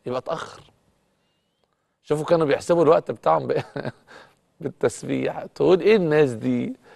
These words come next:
فقالت له: "أنت اتأخرت عليا". قال لها: والله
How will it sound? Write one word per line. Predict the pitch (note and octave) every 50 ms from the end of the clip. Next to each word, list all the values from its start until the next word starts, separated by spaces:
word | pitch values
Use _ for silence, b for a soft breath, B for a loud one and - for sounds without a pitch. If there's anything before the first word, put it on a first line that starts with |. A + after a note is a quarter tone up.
| B B B B B B B
فقالت | _ - E3 G3 A#3 D4+ A3+ G#3+
له: | G#3
"أنت | E3 - F3
اتأخرت | D#3 - E3 D3 - - G3 G#3+ G#3 - -
عليا". | D#3+ C#3 C3+ C#3 D3 E3 E3 D3 B2+ B2 A#2 G#2+ _ _ _ _ _ _ _ _ _ _ _ _ _ _ _ _ _ _ _ _ _ _ -
قال | F#3 G3+
لها: | A3 G#3+ F#3+
والله | E3+ D#3 D3 C#3 C#3+ D3+ D#3 D3+ D3+ D3 C#3+ C#3+ C#3 C#3 C3+ C#3 D3 -